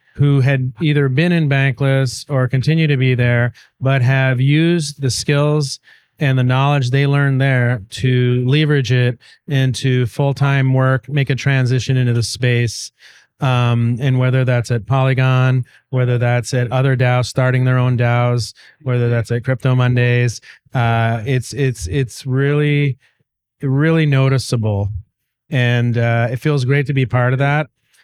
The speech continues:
And, um, and, uh, that's what sticks out at me the most.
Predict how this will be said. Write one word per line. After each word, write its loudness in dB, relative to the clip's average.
And, -2
um, -6
and, 0
uh, 0
that's -2
what -2
sticks -4
out 2
at -2
me 2
the 2
most. 0